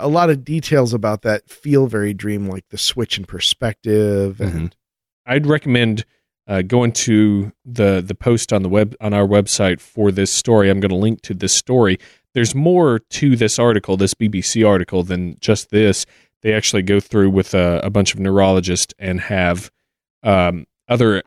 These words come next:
Speaker 2: examples of stimulating parts of the brain and causing out-of-body experiences and different, uh, different things that happen when the brain, you know, is messed with, and how it kind of makes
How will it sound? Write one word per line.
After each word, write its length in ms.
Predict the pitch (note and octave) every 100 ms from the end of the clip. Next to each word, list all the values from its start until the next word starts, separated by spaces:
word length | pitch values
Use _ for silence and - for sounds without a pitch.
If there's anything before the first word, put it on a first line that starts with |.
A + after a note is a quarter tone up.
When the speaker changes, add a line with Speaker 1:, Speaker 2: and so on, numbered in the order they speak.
| -
Speaker 2:
examples 720 | A2 G#2 A2+ G#2+ A2 G2+ G2
of 500 | - G2+ F#2+ G2+ - _
stimulating 800 | - - C3 B2 A2 G#2+ G#2+ G#2+
parts 320 | - A#2 G#2
of 80 | G#2+
the 60 | F#2
brain 540 | F#2 F#2+ G2+ G2+ G#2+ - _ -
and 160 | G#2 F#2
causing 520 | - G#2 G2+ G#2+ G2 -
out-of-body 500 | G2 G2 G2+ F#2+ F2+
experiences 960 | - - G#2 G2+ G2 - G2 F#2+ - _ _ _
and 120 | G2 G2+
different, 420 | A2 A#2 G2 -
uh, 320 | G#2+ F#2 E2+ - B2
different 320 | A2+ - A#2
things 300 | - A2+ G#2+
that 120 | G#2 F#2
happen 560 | C3 B2 G2+ F2 F2
when 340 | G2 G2+ G2 F#2+
the 60 |
brain, 480 | F#2+ G#2 G2+ F#2 F#2 _
you 120 | B2
know, 240 | F2 D2+ - _ _ -
is 220 | G2+ G2
messed 360 | G#2 C#3 - -
with, 420 | D2+ D#2 - _ _ _ _ _ _ _ -
and 200 | A2+ A2
how 220 | B2+ A2
it 100 | G#2
kind 220 | - A2 G#2+
of 300 | F#2+ G2 - _
makes 680 | G#2+ G#2 B2 E3 - - -